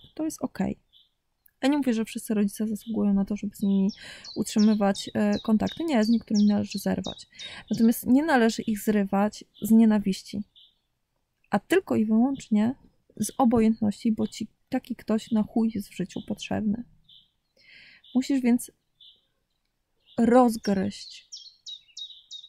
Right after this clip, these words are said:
to uczucie, które cię trzyma przy tym facecie i nie musisz się gwałcić tym, że ty już musisz z nim zerwać. Bo skoro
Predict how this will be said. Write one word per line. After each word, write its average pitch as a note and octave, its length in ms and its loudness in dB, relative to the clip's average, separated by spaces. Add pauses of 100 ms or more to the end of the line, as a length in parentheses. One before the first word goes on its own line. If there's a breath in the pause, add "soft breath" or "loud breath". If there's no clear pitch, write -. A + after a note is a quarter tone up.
to C#4 180 2
uczucie, A#3+ 520 -4
które A3 320 -4
cię - 160 -10
trzyma G#3+ 420 0
przy - 200 -6
tym G#3+ 180 -2
facecie - 540 -6
i - 160 -2
nie C#4 160 0
musisz D#4 460 -2
się - 180 -6
gwałcić G3 720 -2
tym, A#3 240 4
że A#3 140 4
ty - 140 -2
już A3+ 440 2
musisz F#3+ 400 -2
z - 40 -6
nim G3 200 2
zerwać. F#3+ 760 -6 (720 loud breath)
Bo - 100 0
skoro C#4 540 2